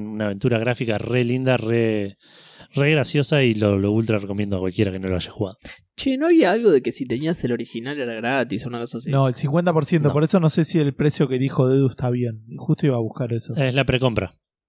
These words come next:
Speaker 1: Ah, pero ahí yo no estaba lo-, pero ahí, no, pero yo no estaba logueado cuando lo vi, así que por
Speaker 3: Ah,
Speaker 1: ahí
Speaker 3: ok,
Speaker 1: era
Speaker 2: ¿Qué
Speaker 3: entonces
Speaker 2: precio tiraste vos, Edu?
Speaker 1: <clears throat> dos veinticinco. Era
Speaker 2: Claro,
Speaker 1: ciento doce si
Speaker 2: cien-,
Speaker 1: ya lo tenías.
Speaker 2: ciento doce con cuarenta y nueve, sí.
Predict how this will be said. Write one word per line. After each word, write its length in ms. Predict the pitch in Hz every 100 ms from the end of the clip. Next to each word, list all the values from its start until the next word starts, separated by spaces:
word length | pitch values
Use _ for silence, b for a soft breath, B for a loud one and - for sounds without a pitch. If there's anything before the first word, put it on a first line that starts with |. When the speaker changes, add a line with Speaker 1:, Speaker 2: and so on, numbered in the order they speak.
| _ _ -
Speaker 1:
Ah, 260 | 131 143 147
pero 120 | 151
ahí 60 | 160
yo 160 | - 160
no 60 |
estaba 320 | 139 151 143
lo-, 220 | 131 139 135
pero 180 | - 143
ahí, 120 | 143 _
no, 160 | 143 131
pero 100 | 123
yo 100 | -
no 40 | 135
estaba 220 | - 131
logueado 320 | 120 123 107
cuando 180 | 104 101
lo 80 | 98
vi, 120 | 98
así 180 | 92 113
que 80 | 117
por 80 |
Speaker 3:
Ah, 100 | 147 135
Speaker 1:
ahí 40 |
Speaker 3:
ok, 60 | 127
Speaker 1:
era 60 | 127
Speaker 2:
¿Qué 60 | 117
Speaker 3:
entonces 100 | 147 156
Speaker 2:
precio 120 | 156
tiraste 360 | 131 151 160
vos, 220 | 156 175 160
Edu? 380 | 170 196 - _ _ _ _ _ -
Speaker 1:
<clears throat> 320 | 208 147 131
dos 180 | 123 135
veinticinco. 460 | 131 117 113 - - b b
Era 180 | - 110
Speaker 2:
Claro, 140 | 131 127
Speaker 1:
ciento 300 | 113 113 110
doce 500 | 127 131 147 143 147
si 160 | - 143
Speaker 2:
cien-, 40 |
Speaker 1:
ya 100 | 123
lo 100 | 110
tenías. 380 | 110 117 139 151
Speaker 2:
ciento 340 | - 139 127
doce 240 | 127 139 143
con 140 | 127
cuarenta 320 | 123 120 120
y 40 | 123
nueve, 280 | 113 104
sí. 260 | 101 123 127